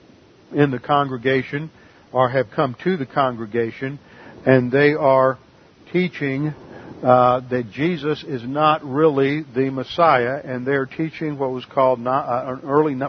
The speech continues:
form of Gnosticism, or what we sometimes call Docetism. Now, the problem is that new believers and young believers are often and easily led astray by the truth. That's why you need to be here as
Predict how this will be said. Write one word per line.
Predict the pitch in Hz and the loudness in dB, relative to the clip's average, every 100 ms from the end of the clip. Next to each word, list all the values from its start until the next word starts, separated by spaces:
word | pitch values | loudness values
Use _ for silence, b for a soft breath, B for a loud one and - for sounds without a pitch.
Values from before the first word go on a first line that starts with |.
| - | -2
form | 147 135 | 0 0
of | 117 | 2
Gnosticism, | 135 143 - 135 139 131 131 123 B B B - | 2 2 0 -8 -4 -4 -4 -10 B B B 2
or | 123 | 4
what | 135 | 4
we | 127 | 0
sometimes | - 131 135 131 117 - | -2 -4 -2 -4 -4 -4
call | 113 | -4
Docetism. | 110 135 156 151 123 - 107 - - - B B B - | 0 2 2 0 -8 -10 -10 -10 -20 -20 B B B 0
Now, | 135 139 147 - - - - _ - 170 | 4 4 2 -4 -20 -20 -20 _ -18 -14
the | |
problem | 147 190 208 160 135 | 0 4 6 4 0
is | 135 151 127 | -2 -2 -4
that | 123 _ _ _ _ - - - | -6 _ _ _ _ -20 -20 -12
new | 131 147 196 | 0 2 4
believers | 151 135 127 123 147 | 2 2 0 -2 -8
and | 117 117 120 | -10 -10 -2
young | 160 170 123 | -2 -2 -6
believers | 120 120 135 123 | -6 -6 -6 -10
are | 127 | -8
often | 139 147 156 151 147 - b b - | -2 -2 -2 -8 -10 -18 b b -20
and | 127 - | -16 -2
easily | 180 165 143 135 127 131 | 2 2 2 -2 -2 -2
led | 120 139 127 | 2 0 0
astray | - - 131 131 | -10 -4 -2 -2
by | 120 120 | -2 -4
the | 113 - - | -4 -14 -4
truth. | 151 104 131 | -2 -2 0
That's | 147 156 - | 0 0 0
why | 123 123 131 - B B - | 4 4 4 -2 B B -6
you | 123 | -4
need | 123 139 113 | -2 -4 -4
to | |
be | 107 151 185 | -2 2 2
here | 135 123 131 139 - - - - - - - - | 0 -2 -2 -6 -10 -20 -20 -20 -20 -20 -12 4
as | 123 113 | 4 4